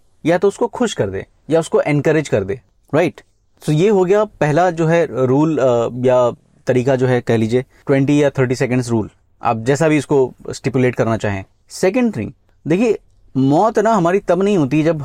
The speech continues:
हम मर जाते हैं या जब हम सांस लेना बंद कर देते हैं। मौत हमारी तब होती है जब हमारे अंदर कुछ मर जाता है, और वो होते हैं हमारे सपने। तो अगर ये चीज हमें प्रभावित करती है तो दूसरों को भी प्रभावित करती है।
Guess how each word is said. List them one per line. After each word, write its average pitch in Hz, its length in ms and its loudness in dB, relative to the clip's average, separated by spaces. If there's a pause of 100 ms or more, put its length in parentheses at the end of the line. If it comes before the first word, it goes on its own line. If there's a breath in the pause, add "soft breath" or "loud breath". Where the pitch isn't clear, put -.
हम 156 160 0
मर 131 140 2
जाते 101 260 -2
हैं 98 160 -8
या 117 100 0
जब 120 160 2
हम 139 120 0
सांस 131 360 -2
लेना 113 180 0
बंद 101 180 -4
कर 101 100 -2
देते - 260 -10
हैं। - 140 -16 (440)
मौत 180 220 2
हमारी 180 220 0
तब 170 200 0
होती 139 180 0
है 151 60 -2
जब 180 100 2
हमारे 139 260 2
अंदर 131 300 0
कुछ 135 180 -2
मर 110 120 0
जाता 92 260 -6
है, 98 160 -8 (380)
और 131 100 2
वो 143 100 2
होते 147 180 0
हैं 156 60 0
हमारे 135 180 0
सपने। 95 400 -6 (160)
तो 165 60 2
अगर 165 280 2
ये 175 260 2
चीज 185 240 -2
हमें 139 240 0
प्रभावित 160 380 0
करती 139 220 -2
है 117 60 0
तो 110 60 0
दूसरों 104 300 -2
को 139 60 2
भी 147 80 0
प्रभावित 143 360 -2
करती 135 260 -4
है। 127 120 -6